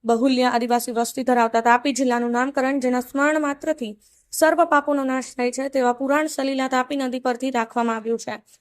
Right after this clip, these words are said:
જ્યાં કુદરતે પોતાની અમી નજર રાખી અપ્રતિમ સૌંદર્ય આપ્યું છે.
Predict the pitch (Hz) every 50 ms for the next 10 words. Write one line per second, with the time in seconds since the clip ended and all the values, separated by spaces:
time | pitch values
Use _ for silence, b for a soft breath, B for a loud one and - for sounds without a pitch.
0 | _ _ _ - - 247 233 240 269 233 220 262 254 262 240 233 254 240 240 226
1 | 226 220 233 240 247 285 285 269 254 233 247 240 226 226 220 226 262 262 262 B
2 | B B B B - 269 269 269 262 262 277 285 311 302 285 262 262 269 277 269
3 | 277 277 277 269 - 254 233 196 - 202 190